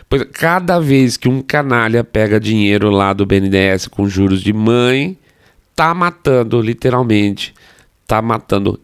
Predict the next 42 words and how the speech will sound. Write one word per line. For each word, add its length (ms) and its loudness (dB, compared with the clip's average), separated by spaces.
literalmente, 960 0
uma 120 -2
pessoa 460 0
que 100 -12
teve 220 -2
que 80 -20
esperar 340 0
por 140 -2
uma 160 0
cirurgia 640 0
ou 180 2
que 120 -6
teve 180 -4
um 80 -2
tratamento 500 -4
de 100 -8
câncer 360 -2
meia 180 0
boca, 380 -4
que 100 -6
não 120 -4
funcionou, 600 -2
não 160 -4
deu 140 0
tempo, 420 -4
certo? 360 -6
Eu 160 0
tiro 320 0
de 120 0
cá 360 -4
e 60 -4
ponho 240 0
pra 180 2
lá. 280 0
É 160 0
uma 160 0
linda 580 0
transferência 640 -2
de 60 -2
renda 340 0
com 300 0
corpos 600 -2